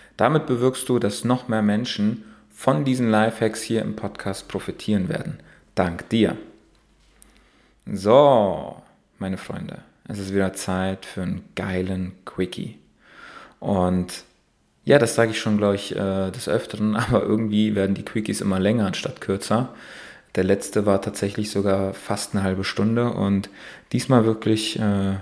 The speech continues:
ich versuche mich dran zu halten, ihn so kurz wie möglich zu halten. Genau, denn heute geht's ums Thema Schallmagie. Besser gesagt, was war die Schallmagie?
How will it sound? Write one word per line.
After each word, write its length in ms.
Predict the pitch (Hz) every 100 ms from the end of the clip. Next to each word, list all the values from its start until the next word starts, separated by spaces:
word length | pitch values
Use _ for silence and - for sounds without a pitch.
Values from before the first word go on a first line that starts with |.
| -
ich 300 | - - -
versuche 300 | 104 101 101
mich 120 | 101
dran 200 | - 95
zu 200 | 95 95
halten, 480 | 95 90 - 95 95 - - - - - -
ihn 180 | 95
so 140 | 92 95
kurz 1000 | - - - 110 123 135 - - - - _ _ _ _
wie 160 | - 101
möglich 480 | 95 92 - 95 -
zu 240 | - -
halten. 400 | - - - - - _ _ _ - - - - - - - -
Genau, 240 | 117 - - -
denn 140 | 107
heute 240 | 120 127
geht's 240 | 117 113 -
ums 260 | 104 -
Thema 600 | - 110 104 98 95 87 -
Schallmagie. 880 | - - 98 110 98 90 - - - _ _ _ -
Besser 280 | 98 - 110
gesagt, 520 | 107 107 101 104 - - _ _
was 560 | - 95 90 - - - -
war 600 | - 95 104 120 98 113 - -
die 100 | 90
Schallmagie? 760 | - 92 90 90 - - 107